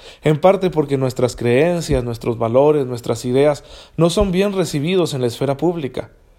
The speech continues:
Chocan de lleno con las corrientes contemporáneas dominantes de pensamiento, de ideología, de cultura. Y, pues, obviamente va a haber un rechazo.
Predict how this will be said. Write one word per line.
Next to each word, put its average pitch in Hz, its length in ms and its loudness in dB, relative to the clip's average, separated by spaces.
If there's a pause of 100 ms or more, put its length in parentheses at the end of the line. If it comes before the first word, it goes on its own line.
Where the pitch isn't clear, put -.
(400)
Chocan 170 460 2
de 180 120 2
lleno 160 360 2
con 139 160 -2
las 120 160 -4
corrientes 147 760 -2
contemporáneas 135 960 0
dominantes 143 800 -2 (260)
de 127 120 2
pensamiento, 123 800 -2
de 110 100 -2
ideología, 110 600 0
de 104 140 -8
cultura. 127 540 -4 (960)
Y, 180 240 2
pues, 139 320 -2
obviamente 139 640 2
va 127 100 4
a - 20 4
haber 127 160 -2
un 131 180 -4
rechazo. 120 640 -6